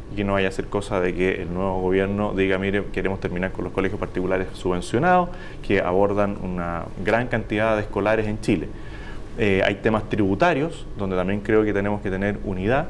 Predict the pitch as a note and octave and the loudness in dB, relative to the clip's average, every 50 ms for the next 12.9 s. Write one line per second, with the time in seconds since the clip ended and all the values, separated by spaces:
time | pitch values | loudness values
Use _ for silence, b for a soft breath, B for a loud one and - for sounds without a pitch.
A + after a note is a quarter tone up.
0 | B B B B B B B - G2 F#2+ - G#2+ - - G#2 G2+ G2 F#2+ F#2+ F2+ | B B B B B B B -8 -8 -4 -2 -2 0 2 4 4 4 4 4 2
1 | E2+ F#2+ G#2+ G#2 A2 B2 C3+ C3+ - G#3+ - - - - - G#2+ A2 G#2 - - | 0 0 2 2 2 2 0 2 2 2 2 2 -2 -6 -4 -4 -4 -4 -6 -8
2 | - - A2 G#2 G2+ G2+ - - - A2 G2 F#2 G2 G2+ G2 G2 F#2 F2+ - F#2 | -2 0 0 0 0 -2 -4 -4 -2 0 2 2 2 2 2 2 0 0 2 4
3 | F2+ F2 E2+ - - - C#3 D#3 D3+ - - - F3 D#3+ D3+ C#3 C3 B2 A#2+ A2+ | 4 4 4 2 0 2 2 2 2 2 0 0 0 0 0 -2 -2 -2 -2 -2
4 | A2+ A#2 C3+ C#3 C#3 C3+ C#3 E3 D#3+ E3 E3 G3 G3+ G#3+ A3 G3+ - E3+ E3 D#3+ | -2 -4 -4 -4 -4 -2 0 0 2 4 4 4 4 2 0 -4 -6 -4 -4 -2
5 | D#3+ D#3 D3 D#3+ D#3 D#3+ E3 E3+ F3 F3 E3+ B B B - C3 B2+ - C#3+ C#3+ | -2 -2 0 0 -2 -2 0 0 0 -2 -4 B B B -4 -2 0 2 2 2
6 | C3+ C3 C3+ C#3+ C#3+ C#3+ C#3 D3 C3 B2 A#2+ C#3 C#3 B2+ - A#2+ - B2+ A2+ A2+ | 2 2 2 2 0 0 2 2 2 4 4 4 4 2 0 -4 -2 0 2 4
7 | A#2+ C3+ C#3+ C#3+ C#3+ D#3 D#3+ D#3+ D#3 D#3 D#3+ D#3+ E3 E3+ F3 F3 G3 G3+ B B | 4 4 2 2 2 2 2 2 2 2 2 2 0 0 -2 -2 -4 -6 B B
8 | B - - A#2 A2 G#2+ G#2+ A2+ C3 D3 C#3+ - F3+ G3+ - B B B B B | B 0 4 6 6 6 6 4 2 0 -2 -2 -4 -4 -4 B B B B B
9 | - - C3 B2+ C3 C#3 C3+ - B2 G#2 - A#2 G#2 - G#2+ A2 A2 G#2+ - A2 | -2 2 2 2 2 2 -2 -4 -6 -4 -2 -4 -4 -2 -2 -2 -2 -2 -2 -2
10 | G#2 - D3+ E3 D3+ G2 - B B B B B A#2+ A#2 A#2 A#2 A#2+ D3 C#3 C#3+ | 0 2 2 2 2 2 0 B B B B B -2 0 0 0 2 2 2 4
11 | C#3 C3+ B2 A#2+ A#2+ A#2+ A#2+ A#2 A2+ G2 A2 A#2+ B2 B2+ C3 C3 B2+ A#2 A2 A2+ | 4 4 4 4 4 4 2 2 2 0 -2 -2 -2 0 0 -2 -2 0 2 2
12 | A#2+ A#2+ B2 - - - - G2+ G2+ G2 F#2+ F#2 F2+ F2 F2 E2+ E2+ E2+ | 2 2 2 0 -4 -6 -4 -4 -2 -2 -2 -2 -4 -4 -6 -6 -6 -6